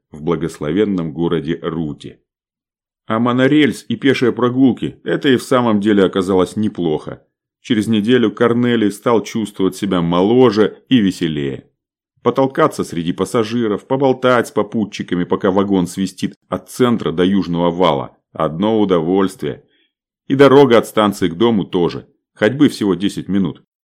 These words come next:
Путь идет вдоль заросших остатков древнего крепостного вала, мимо садов и коттеджей, обилие и веселый вид которых свидетельствуют, без сомнения, о стабильности и процветании общества.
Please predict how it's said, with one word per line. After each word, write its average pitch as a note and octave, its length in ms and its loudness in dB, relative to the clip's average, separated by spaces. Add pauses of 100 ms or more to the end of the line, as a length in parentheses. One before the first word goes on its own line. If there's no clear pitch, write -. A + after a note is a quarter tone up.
(240)
Путь E3+ 420 -2
идет B2+ 340 -2
вдоль C#3 400 2
заросших C3 500 0
остатков C3 540 -4
древнего B2+ 360 4
крепостного A#2+ 600 -2
вала, F#2+ 400 0 (260)
мимо F2+ 240 0
садов C3+ 460 -2
и - 80 -10
коттеджей, F#2 720 -2 (360)
обилие E2+ 460 0
и - 20 2
веселый E2 440 -2
вид E2+ 180 -6
которых A2+ 400 -4
свидетельствуют, D#2+ 680 -6
без - 180 -8
сомнения, E2+ 600 -2
о - 60 -12
стабильности A2 680 -6
и F2+ 100 -10
процветании E2+ 800 -6
общества. - 720 -10